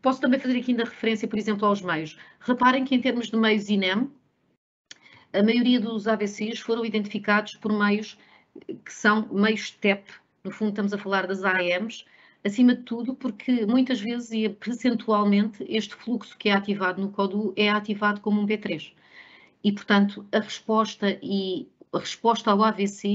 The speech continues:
está fundamentalmente, eh, e tivemos aqui quase em quarenta e cinco por cento, não chega aos cinquenta por cento, nas mãos, e se contarmos com os pem, que, que no fundo são um pequeno grupo,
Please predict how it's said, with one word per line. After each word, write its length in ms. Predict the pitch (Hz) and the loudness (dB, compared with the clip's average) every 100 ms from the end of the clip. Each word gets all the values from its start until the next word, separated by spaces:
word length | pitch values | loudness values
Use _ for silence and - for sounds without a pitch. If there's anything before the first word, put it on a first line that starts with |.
| 220 | -2
está 420 | - - 190 - | -4 0 0 0
fundamentalmente, 1300 | - - 254 269 247 226 240 214 220 208 202 208 - _ _ _ _ _ - | -16 -2 2 4 2 0 -4 -2 0 2 4 2 -4 _ _ _ _ _ -2
eh, 320 | 208 202 196 | 4 4 2
e 160 | 196 196 | -2 -6
tivemos 320 | 175 202 196 | -2 -2 -2
aqui 320 | 196 - 208 | -4 -2 -4
quase 340 | - 196 185 | 2 0 2
em 100 | 190 | -4
quarenta 340 | 196 202 208 208 | 0 2 2 -2
e 20 | |
cinco 240 | 202 202 202 | -2 -2 -4
por 80 | |
cento, 280 | - 208 202 | -2 0 0
não 100 | 202 | -2
chega 240 | 185 190 190 | -2 -2 -2
aos 120 | 185 | -4
cinquenta 380 | 196 196 190 190 | -6 -4 -6 -6
por 120 | - | -10
cento, 320 | - 196 202 - - - _ | -4 -4 -4 -12 -20 -20 _
nas 260 | - 202 202 | 2 4 4
mãos, 300 | 196 190 202 | 2 -2 -2
e 60 | 214 | -4
se 120 | 202 | 0
contarmos 420 | 208 208 208 208 | 0 2 2 2
com 140 | - 202 | 2 0
os 140 | 202 | 0
pem, 380 | - 185 190 233 _ _ _ _ _ - | 0 2 2 -2 _ _ _ _ _ -10
que, 280 | - 196 190 | -2 -2 -2
que 120 | - | -2
no 100 | 196 | -2
fundo 440 | 202 196 196 190 175 | 0 0 0 0 -4
são 280 | - 190 | 0 2
um 120 | 208 208 | 4 2
pequeno 480 | - - 262 247 | -2 0 4 4
grupo, 500 | 202 247 240 - - | 4 0 -2 -6 -14